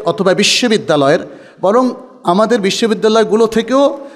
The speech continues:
নবী সাল্লাল্লাহু আলাইহি সাল্লামের মসজিদে নববী নামক বিশ্ববিদ্যালয় অনেক শক্তিশালী ছিল, তাই না? সেটাকে আপনি স্কুল বলেন, মাদ্রাসা বলেন, বিদ্যালয় অথবা বিশ্ববিদ্যালয়, যাই বলেন না কেন, প্রত্যেক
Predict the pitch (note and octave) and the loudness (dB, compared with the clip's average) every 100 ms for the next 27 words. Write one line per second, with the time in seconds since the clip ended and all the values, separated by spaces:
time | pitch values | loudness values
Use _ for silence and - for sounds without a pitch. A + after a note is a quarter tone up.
0 | - F#3 F#3 G3+ F#3+ F#3 F#3+ G3 F3 F3+ | -6 -4 -2 2 2 2 -2 0 0 0
1 | - G3+ G3 F3+ F3 F3 E3+ D#3+ D#3+ D#3 | -2 0 2 2 2 2 0 0 -2 -2
2 | E3+ E3 D#3+ D#3+ D#3 G#3+ A3+ F#3+ - D#3 | -4 0 0 2 2 0 -2 -4 -4 -4
3 | C3 B2+ B2+ - - - _ - F3+ A3+ | -4 -4 -8 -14 -20 -20 _ -4 -2 -4
4 | - - - _ _ _ _ _ _ _ | -8 -16 -20 _ _ _ _ _ _ _
5 | _ _ _ _ _ _ _ _ _ _ | _ _ _ _ _ _ _ _ _ _
6 | _ _ - F3+ F#3+ F#3+ F#3 F#3 F#3+ - | _ _ -8 -4 -2 0 -2 0 0 0
7 | - F#3+ F3+ F#3 G3 F3+ D#3 E3 F3+ F#3 | 0 0 2 0 0 0 0 -2 -2 -2
8 | F#3+ G3 E3 D#3 D3+ F#3 A3+ A#3 A#3+ G#3 | 0 0 0 -2 0 2 0 0 -2 -2
9 | D3+ - E3 D#3+ D3 D3 C#3+ D#3+ D3+ C#3+ | -2 -2 -4 -2 0 0 0 0 0 0
10 | C3 B2 A#2+ G#2+ - _ _ _ _ _ | 0 -4 -8 -12 -18 _ _ _ _ _
11 | - A#3 - - C4 | -2 -2 -2 -2 -2